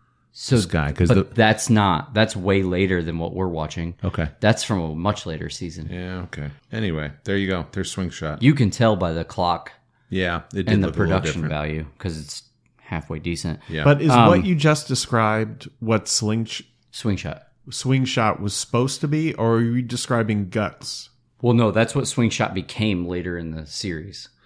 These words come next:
Speaker 3: Okay, but the initial, they
Speaker 1: He
Speaker 3: don't
Speaker 1: said they only have the description of it. They don't have proof.
Speaker 3: Yeah, I don't even think they have the description of the initial
Speaker 1: Which
Speaker 3: one.
Speaker 1: is wild, because if that's what it was, like, that's a really fascinating thing to watch.
Speaker 3: Yeah.
Speaker 2: Yeah.
Speaker 1: 'Cause it's essentially like that, um,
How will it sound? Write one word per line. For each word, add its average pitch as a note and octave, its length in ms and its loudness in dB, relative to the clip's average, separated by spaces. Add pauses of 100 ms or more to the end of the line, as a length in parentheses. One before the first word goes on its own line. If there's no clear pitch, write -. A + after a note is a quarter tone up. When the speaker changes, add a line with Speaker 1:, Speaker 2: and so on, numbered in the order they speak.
(120)
Speaker 3:
Okay, B2 340 4
but G#2+ 440 0
the A2+ 160 2
initial, A#2 840 0
they A#2+ 180 4
Speaker 1:
He B2 60 8
Speaker 3:
don't A#2+ 160 8
Speaker 1:
said - 280 0
they G#2+ 160 6
only G#2+ 200 4
have F#2 200 0
the F2 80 -4
description - 500 -8
of D#2 80 -12
it. D#2 140 -12
They D#2+ 40 -10
don't D#2 140 -8
have D2 260 -14
proof. - 380 -10 (380)
Speaker 3:
Yeah, A#2 260 2
I A2+ 40 0
don't C3 100 4
even C3 100 4
think C3+ 200 2
they A#2 60 4
have G#2+ 140 2
the G#2 60 -4
description C#3 560 -2
of F2 120 -2
the F2+ 100 -4
initial F#2+ 280 -2
Speaker 1:
Which C#3+ 120 6
Speaker 3:
one. E3 80 2
Speaker 1:
is B2+ 120 0
wild, C3 440 0
because A2+ 280 0
if G#2 160 -2
that's D#3+ 240 -2
what A#3+ 120 -2
it A2+ 100 -4
was, C#3+ 260 0
like, F#2 240 -2
that's C3+ 240 -2
a G#3 60 -2
really B2 400 2
fascinating F#2+ 560 -4
thing F2+ 240 -4
to D2 80 -12
watch. - 360 -8
Speaker 3:
Yeah. A2 120 4
Speaker 2:
Yeah. G2 180 2
Speaker 1:
'Cause E3 220 0
it's D3+ 260 0
essentially E3 540 2
like G#2 240 0
that, F#2 260 -2
um, E2+ 400 -4